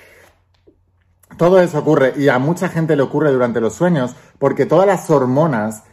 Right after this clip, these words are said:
que se generan para poder dar lugar a ese tipo de estado donde tú puedes hacer todas esas cosas,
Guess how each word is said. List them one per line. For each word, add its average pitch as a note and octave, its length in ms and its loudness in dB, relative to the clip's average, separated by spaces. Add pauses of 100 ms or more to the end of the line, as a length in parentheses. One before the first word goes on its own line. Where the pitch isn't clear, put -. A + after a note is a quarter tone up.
(100)
que B2+ 120 -4
se C3+ 180 -4
generan C3 500 0
para A#2+ 240 -2
poder C#3+ 420 0
dar C#3+ 260 -2
lugar C#3 600 -2 (640)
a C3+ 180 0
ese D3+ 200 -4
tipo C#3+ 280 2
de B2+ 100 0
estado C#3 400 0
donde A#2+ 180 0
tú C#3 160 -4
puedes D3 260 2 (260)
hacer C#3 360 -2
todas C#3+ 160 2
esas B2 200 -2
cosas, C#3 440 -4